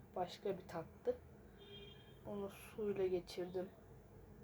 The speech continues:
Böyle naneli suyla. Böyle. Bekle, hemen geliyorum.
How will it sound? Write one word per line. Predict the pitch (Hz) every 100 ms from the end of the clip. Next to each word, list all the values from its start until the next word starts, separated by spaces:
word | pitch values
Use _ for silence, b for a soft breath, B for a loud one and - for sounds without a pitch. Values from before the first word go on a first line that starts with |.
| - - B B B - -
Böyle | 180 170
naneli | 170 170 160 160 165
suyla. | - 170 165 175 - - - - - - - - - - -
Böyle. | 165 175 190 - - - - - - - - - - - - - - - - - - - - - - - -
Bekle, | - - -
hemen | 170 202 196 185
geliyorum. | 185 180 185 180